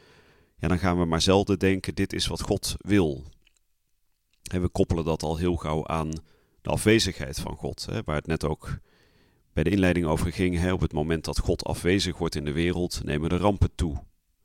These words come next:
Hè, want God wil dat niet. God wil vrede, God wil rust, God wil orde, God wil liefde. Dus als we dat in ons persoonlijke leven meemaken, dan kan het zijn dat we bijna in een soort wanhoop gaan roepen naar God: "God, waar bent u toch?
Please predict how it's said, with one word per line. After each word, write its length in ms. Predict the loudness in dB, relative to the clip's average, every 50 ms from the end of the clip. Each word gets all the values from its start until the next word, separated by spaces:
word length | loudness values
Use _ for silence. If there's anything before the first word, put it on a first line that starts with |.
| _ _ _ _
Hè, 140 | -8 -6 -4
want 160 | -4 -2 -2
God 220 | -2 -2 -2 -2 2
wil 160 | 4 4 4
dat 180 | 4 0 -2
niet. 160 | -4 -10 -10 -6
God 220 | -6 -6 -6 -4
wil 140 | -4 -6 -2
vrede, 380 | 0 0 2 2 2 0 0
God 300 | -6 -10 -8 -10 -10 -8
wil 360 | -4 -4 -4 -2 -4 -6 -8 -14 _ _ _ _ _ _ _ _ _ _ _ _ -4
rust, 600 | 2 4 4 4 4 2 -2 -4 -8 -14 -20 -20 _ _ _
God 240 | _ -10 -8 -8 -4
wil 120 | -4 -4 -2
orde, 420 | 2 2 2 2 2 -2 -4 -8
God 220 | -6 -8 -10 -8
wil 120 | -6 -4 -2
liefde. 440 | 0 0 0 0 0 -6 -8 -10 -10 _ _ _ _ _ -20 -20 -20 -18 -18 -16 -16 -16 -16 -16 -18 -18 -20 -14 -2
Dus 100 | 2 6
als 140 | 6 6 6
we 60 | 6
dat 140 | 4 2 2
in 80 | 2 0
ons 120 | 0 0
persoonlijke 460 | 0 -2 0 0 2 0 0 0 0
leven 300 | 0 2 2 2 2 0
meemaken, 500 | 0 0 0 0 -2 -2 -2 -4 -4 -4
dan 100 | -6 -6
kan 140 | -6 -4 -6
het 100 | -4 -4
zijn 240 | -2 -2 -2 -2 -2
dat 240 | -2 -2 -2 -2 -4
we 240 | -2 -2 -2 -2 -4 -8 -14 _ _ _ _ _ _ _
bijna 320 | -2 0 2 2 2 2
in 120 | 0 0 0
een 60 | 0
soort 300 | 0 0 0 0 -2 0
wanhoop 500 | 2 0 2 2 2 4 4 4 2 2
gaan 200 | 0 -2 -2 -2
roepen 400 | -2 0 0 0 2 2 2 2
naar 160 | 2 2 0
God: 260 | 0 0 0 2 2
"God, 360 | 0 0 2 0 0 0 0
waar 220 | 0 0 0 0 4
bent 280 | 4 4 4 4 0
u 160 | -4 -6 -6 -4
toch? 580 | 0 0 2 2 0 -4 -12 -16 -16 -16 -18